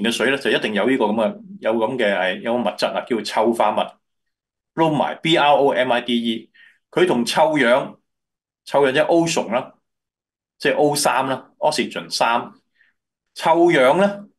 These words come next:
就係要，要係消毒啲水。噉啊，臭氧消毒啲水個過程當中咧，就個 ozone 咧，就臭氧就會同呢個 bromide 咧，就臭化物咧，就係，呃，生成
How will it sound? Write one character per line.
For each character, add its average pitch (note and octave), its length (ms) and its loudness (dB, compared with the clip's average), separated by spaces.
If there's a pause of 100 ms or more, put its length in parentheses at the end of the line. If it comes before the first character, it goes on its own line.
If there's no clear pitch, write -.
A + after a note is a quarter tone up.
(1160)
就 B2+ 120 -2
係 A#2+ 120 0
要， C3+ 140 2 (220)
要 C#3+ 340 -2
係 A#2+ 280 -4
消 F#3 300 2
毒 - 280 -2 (240)
啲 D3 140 -4
水。 - 340 -4 (320)
噉 G3+ 120 2
啊， A3 60 0
臭 E3+ 320 2
氧 - 320 0 (100)
消 G#3 280 0
毒 - 180 -4
啲 G3 140 -2
水 C#3+ 320 0
個 D3 80 -2
過 B2+ 200 0
程 A2 180 -6
當 - 180 2
中 E3 140 -4
咧， D#3 180 -2 (420)
就 B2 140 -2
個 C#3 140 0
ozone F3+ 640 2
咧， C#3+ 100 0
就 A#2+ 100 -2
臭 A#2+ 300 0
氧 A2+ 160 2
就 G#2+ 100 -2
會 G#2 120 -4
同 - 200 -8
呢 C#3 80 -4
個 C3+ 100 -2
bromide C3 540 0
咧， C#3+ 240 -4
就 G2+ 120 -6
臭 A#2 240 -2
化 A#2 160 2
物 D3 160 -2
咧， C3+ 120 -2
就 G2+ 120 -6 (800)
係， - 320 -6 (640)
呃， F#2 180 -4
生 E3+ 320 0
成 - 120 -6